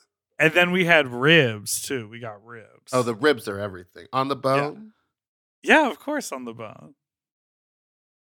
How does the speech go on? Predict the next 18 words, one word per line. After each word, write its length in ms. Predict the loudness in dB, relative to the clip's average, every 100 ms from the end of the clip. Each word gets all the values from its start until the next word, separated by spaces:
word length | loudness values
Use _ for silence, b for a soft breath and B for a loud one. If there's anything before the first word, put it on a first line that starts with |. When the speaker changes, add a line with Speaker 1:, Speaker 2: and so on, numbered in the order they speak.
| _ _
Speaker 2:
What 100 | -4
does 120 | -4 -4
he 80 |
look 160 | -8 -4
like 200 | -4 -4
eating? 420 | -6 -8 -8 -12 _ _ _ _ _ _ _ _ _ _ _ _ _ -10
Speaker 1:
Fine, 560 | -6 -6 -6 -8 -10
regular, 580 | -6 -6 -4 -6 -8 -10
like 140 | -10
a 80 | -8
regular 340 | -8 -8 -10 -8
person. 560 | -10 -10 -14 -16 -16 _ _ _ _ _ _ _ _
And 140 | 2 2
we 100 | 0
went 200 | -4 -4
to 160 | -4 -2
the, 300 | 0 0 0
um, 460 | 0 -2 -4 -10